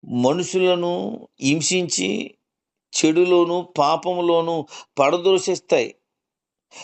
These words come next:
లేదు, నీవు జ్ఞానం కలిగి ఉన్నావా? పరస్త్రీ నుండి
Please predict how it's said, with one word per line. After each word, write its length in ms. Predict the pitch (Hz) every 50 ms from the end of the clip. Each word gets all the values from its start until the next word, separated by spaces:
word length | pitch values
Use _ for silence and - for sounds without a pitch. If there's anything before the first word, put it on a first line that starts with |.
| - -
లేదు, 800 | 117 120 127 151 170 190 185 170 190 190 190 185 - - - - - _ _ -
నీవు 260 | 127 143 160 165 165
జ్ఞానం 540 | 147 127 127 139 143 147 156 165 175 175 175
కలిగి 260 | 170 175 175 175 165
ఉన్నావా? 840 | 160 160 160 160 165 160 151 147 147 151 156 156 147 131 117 104 - _ _ _ _ _ _ _ _ _ _ _ _ - - - - - - _ -
పరస్త్రీ 560 | 139 135 147 175 165 - - 180 175 185 185
నుండి 680 | 170 170 170 165 165 160 165 160 160 165 - - -